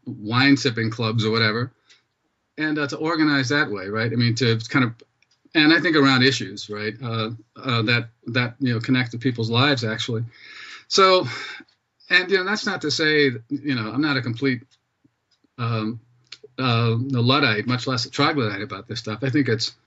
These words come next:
possible to use the new communications technologies, including even the social media, to do stuff. But really, you know, um,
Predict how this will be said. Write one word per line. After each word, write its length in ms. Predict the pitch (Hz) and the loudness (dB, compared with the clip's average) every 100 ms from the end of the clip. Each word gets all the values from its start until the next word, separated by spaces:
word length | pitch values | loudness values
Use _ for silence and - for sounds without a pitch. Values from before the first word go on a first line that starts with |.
| - | -4
possible 520 | 156 156 151 127 123 | 2 2 2 0 0
to 100 | 120 | 0
use 380 | 113 127 135 120 | 0 4 4 2
the 80 | 117 | 0
new 200 | 113 117 | 0 0
communications 680 | 117 113 110 113 107 110 - | 2 0 2 2 2 0 -4
technologies, 640 | 107 107 104 104 101 101 | -4 -2 -2 -4 -4 -4
including 460 | 113 127 120 110 107 | -2 2 4 4 2
even 180 | 107 104 | 0 2
the 60 | |
social 300 | - 104 110 | 2 2 4
media, 340 | 110 151 131 110 | 6 8 6 4
to 80 | 110 | 4
do 160 | 196 | 4
stuff. 400 | 202 151 123 117 | 4 2 2 -2
But 240 | 156 143 226 | -4 -4 -2
really, 360 | 294 214 185 160 _ - - | 2 4 4 -2 _ -20 -12
you 220 | 165 180 | -6 2
know, 280 | 156 151 147 - 156 | 2 2 -2 -8 -2
um, 440 | 160 160 156 | 0 2 0